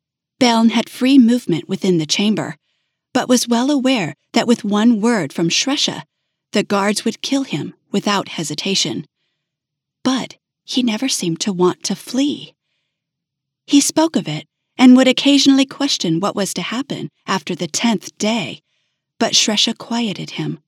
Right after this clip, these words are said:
with a sharp order, not to mention some very effective, distracting, and energetic rounds of fucking. She didn't want to think of what was to happen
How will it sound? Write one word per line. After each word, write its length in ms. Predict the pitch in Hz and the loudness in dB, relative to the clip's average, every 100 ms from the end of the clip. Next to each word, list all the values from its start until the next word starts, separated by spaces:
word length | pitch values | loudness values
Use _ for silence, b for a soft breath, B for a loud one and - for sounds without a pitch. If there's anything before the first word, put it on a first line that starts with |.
| - | -10
with 120 | 180 | -6
a 60 | 165 | 0
sharp 400 | - 185 165 - | 2 2 -2 -4
order, 400 | 196 175 147 - _ _ _ _ _ - | -4 -4 -6 -10 _ _ _ _ _ 2
not 240 | 240 220 | 2 2
to 120 | - | 0
mention 460 | 190 214 254 156 160 | 2 2 2 0 -2
some 320 | - 196 180 | 0 0 0
very 300 | 202 220 294 | 0 0 -2
effective, 720 | 220 - 240 - - - - _ | -4 -4 -4 -4 -10 -10 -14 _
distracting, 800 | - 240 - 294 294 - 165 101 - _ _ - | -2 0 0 0 -2 -4 -8 -8 -10 _ _ -4
and 220 | 185 - | -2 0
energetic 640 | 175 180 208 - 180 190 - | 0 0 0 -2 -4 -6 -4
rounds 480 | 196 190 135 143 - - | -2 0 0 -4 -8 -12
of 140 | 156 | -12
fucking. 560 | - 180 156 139 98 151 _ _ _ _ _ _ _ _ _ - | -8 -8 -6 -6 -8 -8 _ _ _ _ _ _ _ _ _ -4
She 220 | - 277 | 0 2
didn't 300 | 262 262 - | 6 4 4
want 340 | 202 208 196 - | 0 0 0 -4
to 100 | 196 | -6
think 320 | - 202 180 | -2 0 0
of 140 | 170 | -4
what 140 | 208 202 | -4 -4
was 140 | 185 | -6
to 60 | 190 | -6
happen 480 | - 226 - - | -6 -8 -8 -14